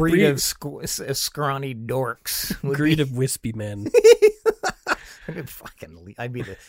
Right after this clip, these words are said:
Speaker 2: I'd lead that group.
Speaker 1: I'd be the, uh, breed of dumpy men. <laughs>
Speaker 2: <laughs> We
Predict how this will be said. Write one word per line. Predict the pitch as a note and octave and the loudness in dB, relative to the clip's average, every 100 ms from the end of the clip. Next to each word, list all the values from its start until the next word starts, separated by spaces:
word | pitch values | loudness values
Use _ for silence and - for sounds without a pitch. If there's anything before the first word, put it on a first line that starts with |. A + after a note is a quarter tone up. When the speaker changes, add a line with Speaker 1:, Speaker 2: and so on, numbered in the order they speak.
| - | -8
Speaker 2:
I'd | D#3 C3 | -6 -4
lead | B2+ D#3+ G3 | -4 -2 -2
that | D3 A#2+ D3 - - - | 0 -2 -4 -8 -16 -16
group. | B2 - - - - - - | -14 -14 -16 -18 -20 -20 -6
Speaker 1:
I'd | C#3+ D#3 | -4 -2
be | C#3 B2+ - | -2 -6 -8
the, | D3+ D3 C3 A2 | -10 -4 -4 -4
uh, | G#2 | -8
breed | G#2 A2+ G#2+ | -10 -10 -8
of | G2 | -10
dumpy | - F#2+ G2+ G2 | -10 -10 -8 -10
men. | E2+ E2+ F#2 | -10 -10 -8
<laughs> | G#4 - - _ G4+ - - G#4+ - _ _ _ - | -6 -4 -8 _ -2 -2 -4 -6 -8 _ _ _ -6
Speaker 2:
<laughs> | C3 - - - _ - - - | -6 -6 -18 -20 _ -20 -20 -8
We | F4 | -4